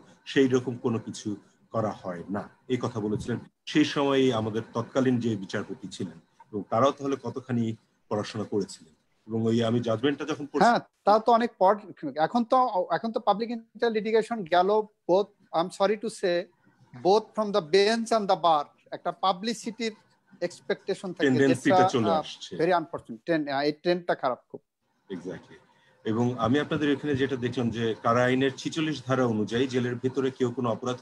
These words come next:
Speaker 1: করলে শাস্তি স্বরূপ জেল সুপারিনটেন্ডেন্ট তাকে ডান্ডাবেড়ি পড়ানোর নির্দেশ দিতে পারে। চারশো পঁচাশি নম্বর বিধিতে জেল কোডে বলা আছে যে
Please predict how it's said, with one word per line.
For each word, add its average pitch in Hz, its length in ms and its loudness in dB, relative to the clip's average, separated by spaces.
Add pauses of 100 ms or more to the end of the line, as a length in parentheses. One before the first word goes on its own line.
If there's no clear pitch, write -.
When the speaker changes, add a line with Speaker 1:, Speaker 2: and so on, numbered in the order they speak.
Speaker 1:
করলে 156 220 -2 (320)
শাস্তি 143 380 0
স্বরূপ 185 260 0
জেল 143 180 -2
সুপারিনটেন্ডেন্ট 135 600 -4
তাকে 123 240 0
ডান্ডাবেড়ি 113 500 0
পড়ানোর 117 720 -6 (300)
নির্দেশ 113 340 0
দিতে - 240 -16
পারে। - 140 -20 (460)
চারশো 123 360 -2
পঁচাশি 180 360 -2
নম্বর 170 280 -2
বিধিতে 131 420 -4
জেল 113 200 -2
কোডে 104 320 -4
বলা 120 280 -6
আছে 113 240 -8
যে 131 180 -2